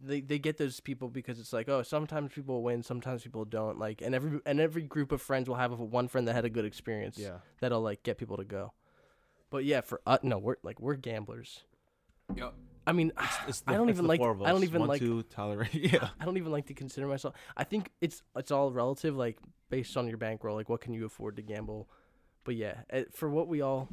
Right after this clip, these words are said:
Speaker 1: have,
Speaker 2: And just
Speaker 1: I feel like we're,
Speaker 2: yeah.
Speaker 1: we can call ourselves gamblers.
Speaker 2: It's a mindset.
Speaker 1: I feel like I've, I've done pretty good, though.
Speaker 2: No, you've done pretty good. You're better at sports betting than I am.
Speaker 1: I think for me, it helps that I don't have as much to play with.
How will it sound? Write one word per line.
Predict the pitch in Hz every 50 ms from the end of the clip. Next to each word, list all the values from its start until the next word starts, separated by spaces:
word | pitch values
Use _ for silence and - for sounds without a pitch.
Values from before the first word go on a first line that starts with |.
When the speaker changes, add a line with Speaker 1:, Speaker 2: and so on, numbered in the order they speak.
| - - - - - _ _
Speaker 1:
have, | - - 113 101 110 113 117 123 131 - - - - _ _ _ _
Speaker 2:
And | 147 160 165 165 160
just | 139 170 170 -
Speaker 1:
I |
feel | - - 135
like | 120 113 -
we're, | 110 110 107 101 - _ _ _ -
Speaker 2:
yeah. | - - - 50 - - - -
Speaker 1:
we | 123 117
can | 107 120 113
call | 107 101
ourselves | 104 - - - - - -
gamblers. | - - - - - - - - - - - _ - - - - - _
Speaker 2:
It's | - - -
a |
mindset. | 135 123 110 101 104 107 107 - - 110 110 110 - - _ _ _ _ - - - - - - - - _ _ _ _ _ _ _ _ _ _ _ _ _ _ _ _ _ _ _ _ _ _ -
Speaker 1:
I | - -
feel | - - 254 -
like | - 285 -
I've, | 262 269 254 185 165 - - _ -
I've | 190 185
done | - 214 208
pretty | 190 - 214 190 175
good, | 151 170 185 175 143
though. | 123 98
Speaker 2:
No, | 110
you've | 113 131 175 196 147
done | 135 117
pretty | 104 107 95 95 92
good. | 90 92 92 92 95 95 - _ _ _ _ _ _ _
You're | - 107 110
better | 110 123 127 127
at | 117
sports | - 113 110 107 101
betting | 104 101 101 98
than | 90 95
I | 98 101 104
am. | 101 95 95 98 92 -
Speaker 1:
I | - 143
think | - 208 214 202 - - - -
for | - - 156
me, | 143 143 151 151 151 -
it | - 143 131 127
helps | 127 139 143 135 - -
that | - 143 131
I | 127 123 120
don't | 120 127 123 117
have | 120 131 120 117 113 - - - - _ -
as | - 123 117
much | 117 113 113 110 - -
to | 123
play | - - 113 113
with. | 110 107 107